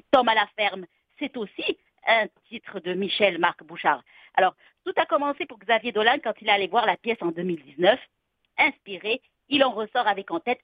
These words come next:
un projet de série. Il écrit alors trois épisodes en deux mille vingt. Mais la pandémie vient freiner ses élans. En entrevue, il précise d'ailleurs, « La pandémie m'a permis de me déposer, d'écrire,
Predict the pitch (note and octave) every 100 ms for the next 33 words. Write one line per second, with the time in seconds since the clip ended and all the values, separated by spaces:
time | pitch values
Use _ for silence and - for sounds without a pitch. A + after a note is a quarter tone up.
0 | - C4+ - G#3+ F#3+ A#3+ - G#3+ F#3 G3
1 | _ _ _ G#3+ C4 - C#4 D4+ - -
2 | - G4 - E4+ D4 A#3+ D4+ B3 A#3+ B3
3 | A#3 A3 F3 F#3 - _ _ _ - D#3+
4 | F3+ F#3+ F3 D#3+ F3+ E3 D#3 D#3+ D#3+ D3+
5 | D#3+ - - F#3+ E3+ E3+ E3 D3 D3+ F#3
6 | B3+ _ _ _ - F#3 G3+ - F#3+ B3
7 | A#3 - F#3+ - A#3+ E3 E3 G#3 B3 -
8 | _ _ - A#3 E4+ C#4+ C4+ D#4 A#3+ G#3
9 | A3+ B3 F#3+ F#3 F#3 - C4+ - A#3+ A3
10 | B3 C#4+ _ _ _ C4+ - - D4 D4